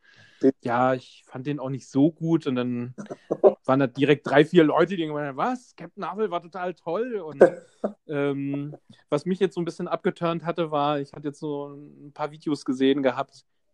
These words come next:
Speaker 2: wo die Interviewszenen von der P-R-Tour analysiert wurden und, äh, dass anscheinend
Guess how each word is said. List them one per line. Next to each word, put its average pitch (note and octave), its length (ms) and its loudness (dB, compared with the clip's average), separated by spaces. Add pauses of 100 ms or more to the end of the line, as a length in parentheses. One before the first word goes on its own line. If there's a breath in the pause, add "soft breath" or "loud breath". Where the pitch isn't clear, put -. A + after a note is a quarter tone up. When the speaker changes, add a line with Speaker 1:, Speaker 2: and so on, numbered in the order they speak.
Speaker 2:
wo B2+ 120 -4
die B2 260 2
Interviewszenen C3+ 1120 4
von C3 180 -2
der B2+ 120 2
P-R-Tour C3+ 920 2
analysiert C3 640 -2
wurden C3 440 0
und, B2 340 -8 (500)
äh, B2+ 240 2
dass B2+ 220 -8
anscheinend C3 640 -6